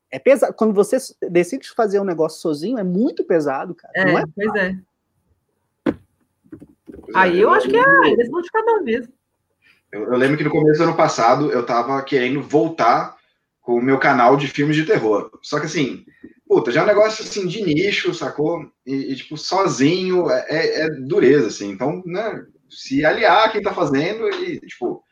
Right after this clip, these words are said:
Speaker 3: ter o seu lá dentro, né? Eu acho que se a gente co-, conseguisse é, juntar essas pessoas que tão ali, né, perto, mas sozinhas, ia ser muito mais legal, gente. O Mil e Um Filmes ia em dois meses tava pronto já, né?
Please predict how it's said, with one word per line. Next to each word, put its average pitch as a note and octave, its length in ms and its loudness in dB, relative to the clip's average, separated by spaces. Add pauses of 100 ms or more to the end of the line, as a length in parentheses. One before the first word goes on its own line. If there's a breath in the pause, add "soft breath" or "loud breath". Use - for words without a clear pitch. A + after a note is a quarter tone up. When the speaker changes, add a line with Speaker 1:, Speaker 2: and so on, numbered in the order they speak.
(300)
Speaker 3:
ter F3+ 180 8
o A3 100 8
seu F3 360 6
lá G3 120 8
dentro, D#3+ 440 2
né? A#2+ 300 -6 (360 soft breath)
Eu C3+ 180 2
acho - 200 2
que F#3+ 100 -8
se G3 100 -2
a F#3 40 2
gente F#3 640 -2 (180)
co-, - 220 -12
conseguisse D3 800 -4 (160)
é, F#2 140 -4
juntar C3+ 760 2
essas - 220 -14
pessoas G2+ 280 -8
que G2+ 120 -12
tão A#2 340 -2
ali, G#2 320 -6 (460 soft breath)
né, F#2+ 360 -4 (800)
perto, B2+ 560 2 (240)
mas G2 260 -8
sozinhas, C3+ 600 -4
ia - 80 0
ser A#3 240 -6
muito F3+ 280 -6
mais B3+ 120 -6
legal, G2+ 460 0
gente. - 220 -12
O B2 340 -6
Mil C#3+ 240 4
e G3 120 2
Um G#3 140 2
Filmes F#3 320 0
ia G#3 220 -4
em A2+ 520 -10 (280)
dois - 220 4
meses D3+ 200 2
tava - 220 0
pronto A#2+ 360 0
já, F2 140 -8
né? - 120 -20